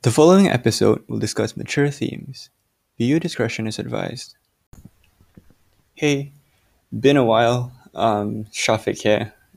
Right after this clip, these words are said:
Had a few bumps in the road, but we're back now to the uploading every twenty-seventh of the month schedule, and actually be on the lookout for a post-podcast episode or postcard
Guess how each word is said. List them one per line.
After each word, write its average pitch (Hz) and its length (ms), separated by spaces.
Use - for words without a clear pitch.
Had 123 160
a 120 40
few 131 200
bumps 131 400
in 120 80
the 113 100
road, 151 300
but 117 100
we're 110 140
back 117 360
now 123 220
to 139 140
the 107 300
uploading 113 460
every 107 180
twenty-seventh 110 1040
of 113 140
the 120 60
month 131 280
schedule, 170 680
and 107 380
actually - 340
be 131 140
on 127 80
the 117 80
lookout 131 480
for 110 480
a - 80
post-podcast - 1000
episode - 540
or - 220
postcard 113 800